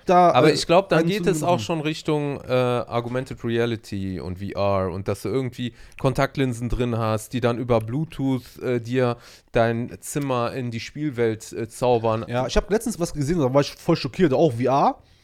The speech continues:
Speaker 1: auch schon älteres Teil, das war so, äh, äh, Star Wars Teil, auch diese Brille an
Speaker 2: Mhm.
Speaker 1: und dann kriegst du, hast du so einen Knüppel, so ein Schwert und dann hast du, liegst auf dem Boden halt so einen Sensor, dass er weiß, wo du bist und dann kämpfst du halt gegen Typen.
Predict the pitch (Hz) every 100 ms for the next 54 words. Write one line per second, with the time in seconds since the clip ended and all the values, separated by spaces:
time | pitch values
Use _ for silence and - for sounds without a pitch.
0 | - - 147 - 143 190 143 - 185 233
1 | 180 185 170 147 135 120 117 107 117 -
2 | 180 214 196 - 202 285 - _ _ _
3 | _ - 156 - 165 143 131 202 - 320
4 | - 107 110 139 - - 277 143 196 156
5 | 151 156 147 - 226 311 302 190 - 170
6 | 240 320 185 160 160 175 - 139 151 190
7 | 175 143 139 165 226 233 175 170 170 175
8 | 156 147 240 - - _ _ _ _ _
9 | - 120 123 247 254 185 151 160 277 131